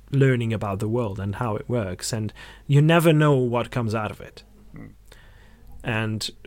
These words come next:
Speaker 1: it's, I think Nikola Tesla himself is a very, very good example of that. He was just curious to the extreme, and, uh, he was not, he was not the,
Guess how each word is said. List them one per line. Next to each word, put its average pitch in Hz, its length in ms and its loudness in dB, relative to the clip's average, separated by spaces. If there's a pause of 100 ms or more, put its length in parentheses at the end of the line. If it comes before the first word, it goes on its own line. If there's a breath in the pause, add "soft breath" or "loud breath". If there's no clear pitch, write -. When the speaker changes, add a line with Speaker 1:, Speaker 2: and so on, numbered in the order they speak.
Speaker 1:
it's, 135 460 0
I 143 100 4
think 156 540 0
Nikola 139 380 0
Tesla 113 360 -4
himself 104 640 -6
is 107 180 -6
a 110 60 -6
very, 104 400 -4
very 87 240 -8
good 85 160 -10
example 90 400 -8
of 87 120 -10
that. 87 320 -12 (540 soft breath)
He 202 120 4
was 185 160 0
just - 360 -4
curious 170 640 4
to 131 100 0
the 123 80 2
extreme, 120 560 -2 (1160 soft breath)
and, 104 460 -6
uh, 107 220 -4
he 123 120 0
was 139 160 0
not, 170 360 2 (600)
he 180 160 4
was 160 200 0
not 175 480 0 (160)
the, 156 100 0